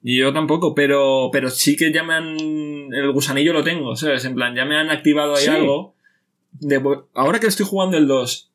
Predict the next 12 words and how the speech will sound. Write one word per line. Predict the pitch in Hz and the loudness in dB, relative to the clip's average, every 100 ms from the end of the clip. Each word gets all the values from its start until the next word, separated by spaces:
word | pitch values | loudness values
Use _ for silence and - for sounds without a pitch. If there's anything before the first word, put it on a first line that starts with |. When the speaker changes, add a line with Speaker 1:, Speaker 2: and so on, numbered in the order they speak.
| - | -8
Speaker 1:
me | 143 139 | -2 0
apete-, | 135 131 151 151 | 0 0 0 0
es, | 151 165 | -2 -4
bueno, | 165 190 | -4 2
y | 147 | 2
por | 139 143 | 2 0
una | 185 180 | 0 0
cosa | 175 170 151 147 139 | -2 0 2 0 -2
también, | 135 139 | -4 -4
porque, | 127 120 123 113 - _ _ - | -4 -2 -2 -2 -6 _ _ -12
eh, | 131 | -6
que | 131 | -4